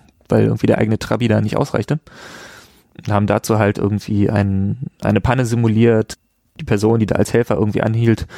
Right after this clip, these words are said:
der, mit der Waffe bedroht, das war eben dieser Timo Kelke, und ihn dann eben erschossen. Sie haben auf ihn geschossen und als ihnen dann klar wurde, eine Weile später, dass er den ersten Schuss überlebt hat,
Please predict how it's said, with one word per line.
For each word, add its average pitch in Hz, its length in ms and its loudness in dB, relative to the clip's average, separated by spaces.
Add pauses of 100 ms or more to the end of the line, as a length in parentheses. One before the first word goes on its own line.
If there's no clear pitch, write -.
(560)
der, 98 180 0
mit 82 140 -4
der 101 80 2
Waffe 107 160 -2
bedroht, - 360 2
das - 140 -2
war 101 80 2
eben 104 80 2
dieser 104 220 0
Timo 101 200 0
Kelke, 107 360 0 (960)
und 107 360 0
ihn 107 200 2
dann 101 320 0
eben 95 480 2 (160)
erschossen. - 420 -4 (460)
Sie - 160 -20
haben - 100 -8
auf - 80 -6
ihn 110 80 -4
geschossen 120 520 -2
und - 200 -2
als - 220 0
ihnen 104 180 -2
dann 104 240 -2
klar 107 300 0
wurde, 107 220 4
eine 107 140 0
Weile 107 160 2
später, 113 300 0
dass - 180 -6
er 107 200 2
den - 340 -4
ersten - 240 -4
Schuss 95 140 -6
überlebt 104 340 2
hat, 117 160 0